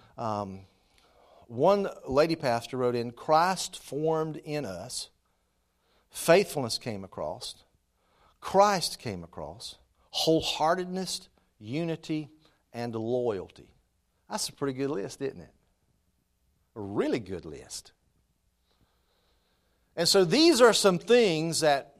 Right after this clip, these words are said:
my friends, many of you responded, these are some things that my friends say that God is looking for us in two thousand ten. Those things and a host of others.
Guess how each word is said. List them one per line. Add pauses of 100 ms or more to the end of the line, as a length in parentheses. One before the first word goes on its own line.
(300)
my
friends, (320)
many
of
you
responded, (240)
these
are
some
things
that (280)
my
friends
say
that
God
is
looking
for
us
in
two
thousand
ten. (2500)
Those
things
and
a
host
of
others.